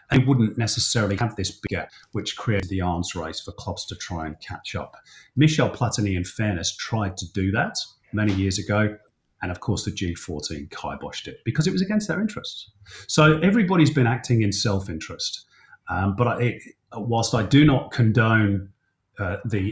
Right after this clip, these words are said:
influence and the inputs of money from rather questionable regimes in English football, I do think that there is a genesis that people have, uh, largely forgotten about that has led us to this point. Sorry, that was a very long answer.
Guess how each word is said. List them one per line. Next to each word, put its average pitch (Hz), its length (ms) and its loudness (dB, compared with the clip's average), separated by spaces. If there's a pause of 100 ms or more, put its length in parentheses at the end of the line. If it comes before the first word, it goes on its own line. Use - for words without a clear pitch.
influence 127 500 4
and 98 100 -2
the 95 160 -4
inputs - 520 2 (120)
of 104 240 -2
money 104 300 2
from 92 340 -4
rather 92 220 -2
questionable 92 520 -4
regimes 87 580 -6
in 90 80 -4
English 82 260 -6
football, 78 480 -8 (340)
I - 40 -6
do 131 180 6
think 135 220 2
that 101 80 -10
there 101 160 0
is 95 120 -2
a 87 120 -6
genesis 104 720 -2
that - 240 -8
people 98 320 -4
have, - 200 -8 (680)
uh, 85 180 -6
largely 110 560 2
forgotten 107 580 -2
about 80 420 -6 (420)
that 98 80 -4
has 92 160 -2
led 90 240 -2
us 82 160 -6
to - 160 -10
this 76 160 -8
point. 76 340 -12 (300)
Sorry, 85 280 -4
that 78 140 -10
was 78 100 -10
a 95 80 -10
very 78 220 -8
long 69 220 -10
answer. 67 260 -14